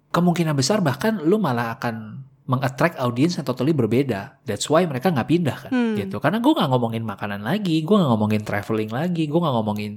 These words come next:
Speaker 1: eh, jalan-jalan hura-hura gitu kan. Jadi gue ngerasa it's okay. Walaupun nggak nyampe lima ratus, tapi ini adalah orang-orang yang mungkin my true believers. Mereka yang pengen ngikutin next step-nya Ruby kemana nih.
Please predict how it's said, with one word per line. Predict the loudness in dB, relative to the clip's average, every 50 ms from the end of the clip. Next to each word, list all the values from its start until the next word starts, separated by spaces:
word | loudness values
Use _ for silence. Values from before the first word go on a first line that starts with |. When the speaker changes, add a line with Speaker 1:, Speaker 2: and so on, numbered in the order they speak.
| -12 -16
Speaker 1:
eh, | -18 -18 -14 -12 -10 -8 -8 -6
jalan-jalan | -4 -2 -2 -2 -2 -2 0 0 0 0
hura-hura | 0 0 0 -2 -2 -2 -2 -2 0 0 0 -2 -2 -6 -12
gitu | -14 -14 -12 -14 -12
kan. | -12 -14 -14 -16 _ _ _ _ _ _ _ _ _ _ _ _ _ _ _
Jadi | -8 -2 0 0 0 0 0
gue | 0 0 0
ngerasa | 2 0 0 -2 -2 -2 -4 -4 -6
it's | -4 -2 -2
okay. | 0 0 0 -2 -4 -8 _ _ _ _ _ _ _
Walaupun | -2 0 2 2 2 2 0 0
nggak | 0 -2 -2
nyampe | -2 0 0
lima | 0 2 2 2 2
ratus, | 2 0 0 0 0
tapi | 0 0 0 2 0
ini | 0 0 0
adalah | 0 0 0 0
orang-orang | 0 0 0 -2 -2 -2 -2 -2
yang | -2 -4
mungkin | -4 -4 -4 -4 -4 -6 -6
my | -6 -6 -4 -2 -2 -2 -2 -4 -6 -6 -8 -8 -8 -8 -10 -8
true | -8 -4 0 2 2 2
believers. | 4 2 2 2 2 0 0 -4 -4 -6 -8 -10 -10 -10 -12 -10
Mereka | -8 -8 -6 -4 -2 -2
yang | -2 -2 -4
pengen | -4 -6 -6 -4 -4 -4 -4 -4 -4 -6 -10 -16 -20 -20 _ _ _
ngikutin | -8 -6 -4 -2 0 0 0 0
next | -2 -4 -4 -4
step-nya | -6 -4 -2 -2
Ruby | 0 0 2 0 0
kemana | 0 -2 -4 -2 -4 -4
nih. | -4 -6 -6 -8